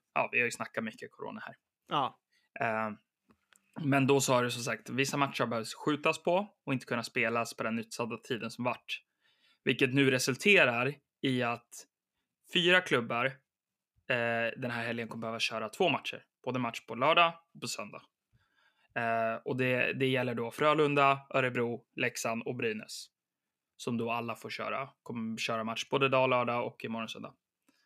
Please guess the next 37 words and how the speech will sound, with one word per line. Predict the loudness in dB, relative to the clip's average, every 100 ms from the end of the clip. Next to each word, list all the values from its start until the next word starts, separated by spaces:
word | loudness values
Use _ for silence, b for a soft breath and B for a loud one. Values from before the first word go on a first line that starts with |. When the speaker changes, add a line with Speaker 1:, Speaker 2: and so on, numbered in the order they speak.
| _ _ _ _ -8
Speaker 1:
Eh, | -2 0 0 0
Speaker 2:
Mm. | -4 -12 -14 -4
Speaker 1:
och | -2
det |
här | 4 2
tycker | 2 2
jag | 0
är |
spännande | 2 0 0
att | 0
se | 2 4
hur | 6
de | 6 4
kommer | 2 2
kunna | 4 2 4 4 4 2 -2 -4
återhämta | 2 2 2 -2 -2 -4
sig. | -12 -12 -14 _ _
Speaker 2:
Ja, | -6 -2 -2 -2
det | -2
är | 0
väldigt | 0 -2 0 -4 -4 _ -18 -16 -16
spännande. | -8 -6 -6 -10 -4
Speaker 1:
Väldigt | 0 0 2
spännande, | 0 0 0
för |
Frölunda | 6 6 6 4
till | 4
exempel | 2 2 4
har |
varit | 4 4
väldigt, | 0 0 -6
varit | 0 4 4 4
väldigt | 2 2
starka | 2 2 2
den | -2
senaste | -4 -8 -8
tiden. | -6 -6